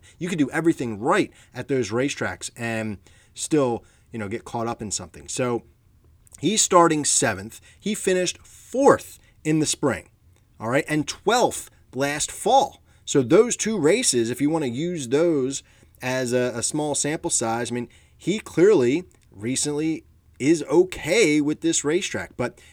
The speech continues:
in the last ten races, I mean, those are really his best finishes. He's got two top fives and two top tens in that time. His average finish is fourteen point seven. So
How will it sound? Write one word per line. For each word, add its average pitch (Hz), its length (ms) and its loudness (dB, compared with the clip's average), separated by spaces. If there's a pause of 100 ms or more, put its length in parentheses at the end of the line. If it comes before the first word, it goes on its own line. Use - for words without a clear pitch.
in 147 140 -2
the 139 80 0
last 165 400 -4
ten 165 240 -2
races, 151 480 0
I - 20 2
mean, 131 340 -6
those 139 400 2
are 139 220 4
really 131 300 0
his 117 180 -2
best 120 380 -6 (120)
finishes. 151 600 0 (160)
He's 147 140 -6
got 160 200 0
two 254 240 0
top 165 300 4
fives 143 340 2
and 120 80 -8
two 135 140 -4
top 120 300 -4
tens 113 280 -6
in 107 120 -10
that 101 180 -10
time. 104 280 -10
His 95 100 -10
average 123 340 -4
finish 120 260 -6
is 101 120 -8
fourteen 131 600 -6
point 120 300 -8
seven. 101 420 -6 (360)
So 123 280 -2